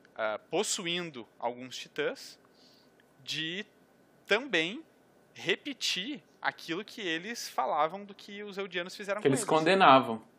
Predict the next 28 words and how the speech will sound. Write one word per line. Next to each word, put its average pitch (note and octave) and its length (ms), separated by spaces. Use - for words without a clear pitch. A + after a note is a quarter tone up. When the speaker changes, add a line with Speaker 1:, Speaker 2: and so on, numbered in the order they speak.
Speaker 1:
É, D3 360
então D#3 240
eles G#3 320
agora E3+ 380
são E3 180
os D#3+ 100
que - 100
subjugam C#3+ 680
o - 20
mundo, C#3 400
né? A2+ 400
Eles D3 460
entram C#3+ 300
em C3+ 80
guerra B2 340
com C3+ 140
outras B2+ 240
nações, F3+ 840
é, A2 240
Speaker 2:
Usam, A2+ 280
Speaker 1:
usando C#3 200
Speaker 2:
usam A#2+ 460
os G2+ 320
titãs A#2 340
como A2+ 240
arma, B2 380
né? C#3+ 240
Speaker 1:
É, C3 520